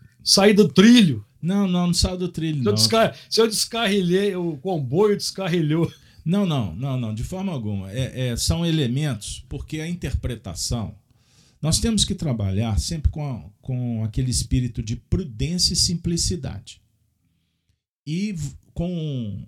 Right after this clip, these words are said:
Speaker 2: aquele viés da consolação, do fortalecimento, do robustecimento da fé, da esperança. Nós trabalhamos, é,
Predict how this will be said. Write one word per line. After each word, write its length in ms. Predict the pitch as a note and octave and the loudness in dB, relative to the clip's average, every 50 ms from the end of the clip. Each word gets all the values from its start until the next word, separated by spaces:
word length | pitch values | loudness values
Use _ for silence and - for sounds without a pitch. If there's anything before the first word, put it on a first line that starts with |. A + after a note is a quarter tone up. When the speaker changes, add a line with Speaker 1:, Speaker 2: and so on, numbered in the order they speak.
| - _ | -18 _
Speaker 2:
aquele 320 | - A2+ - - D#3 C#3 C3 | -14 -10 -4 -2 0 2 2
viés 840 | A#2 A#2+ B2 A#2 A#2 C3+ D3 C#3 - - - - - - - - - - _ _ _ _ _ _ _ _ _ _ _ _ _ _ _ _ _ _ _ _ | 2 2 -2 -4 -4 -6 -6 -6 -4 -4 -4 -4 -4 -6 -8 -10 -14 -20 _ _ _ _ _ _ _ _ _ _ _ _ _ _ _ _ _ _ _ _
da 140 | - A#2+ A2 | -8 -8 -8
consolação, 1120 | G#2+ - _ - G#3+ A#3+ B3 A#3 - - - G3 F#3 F#3 E3+ - - - - F#2+ E2+ - - - - _ _ _ _ _ _ _ _ _ _ _ _ _ _ _ _ _ _ _ | -8 -10 _ -4 -2 -2 0 -2 -4 -6 -6 -8 -8 -8 -6 -4 -4 -4 -4 -6 -8 -10 -12 -18 -20 _ _ _ _ _ _ _ _ _ _ _ _ _ _ _ _ _ _ _
do 80 | A2+ | -10
fortalecimento, 1500 | G#2+ - - F3+ G3+ F#3+ - - F#3 F3 D#3+ D#3 C#3 - - C#3+ B2 A2+ A2+ A#2+ B2+ C3+ D3+ D#3+ E3+ F3 F3 - E3 | -8 -6 -6 -4 0 0 0 0 -2 -4 -2 -2 -2 -2 -2 -2 -4 -4 -4 -2 -4 -4 -4 -4 -6 -8 -8 -10 -10
do 120 | C#3 C3+ C#3 | -6 2 2
robustecimento 1120 | A#2+ C3+ D3+ D#3+ D#3+ - - - - - A#2+ A#2 - - - F2+ G2+ G#2+ A2+ A#2+ C3 C#3 | 2 2 2 0 -4 -6 -6 -8 -8 -8 -6 -6 -4 -4 -2 0 0 0 0 -2 -4 -8
da 180 | A2+ A#2 A2+ | -8 -6 -6
fé, 520 | G#2+ - - - - - A#2+ A2 G#2+ G#2+ G2+ | -4 -6 -6 -8 -6 -6 -4 -2 -2 -2 -4
da 140 | G2 F#2 F#2 | -4 -6 -8
esperança. 960 | G2+ G2+ - - - A2 G2+ G2 G2+ A2+ A#2+ G#2+ F#2 - - - - - - _ _ _ _ _ _ _ _ _ _ _ _ - - _ _ _ _ _ _ _ _ _ - _ _ _ _ _ _ _ _ _ _ | -8 -8 -10 -8 -6 -4 -4 -2 -2 -2 -4 -4 -4 -4 -6 -8 -8 -10 -16 _ _ _ _ _ _ _ _ _ _ _ _ -20 -20 _ _ _ _ _ _ _ _ _ -20 _ _ _ _ _ _ _ _ _ _
Nós 180 | - A#2 C3 - | -4 -4 0 0
trabalhamos, 960 | - E3 E3 E3 D#3+ D3+ D3+ E3 F3 E3+ C3 F#2+ - - - - - - - _ _ _ _ _ _ _ _ _ | 0 -2 -2 -2 -4 -2 -2 0 0 -2 -2 -4 -6 -6 -6 -8 -8 -8 -14 _ _ _ _ _ _ _ _ _
é, 300 | G#2+ G2+ G2 F#2+ E2+ | 0 0 2 0 0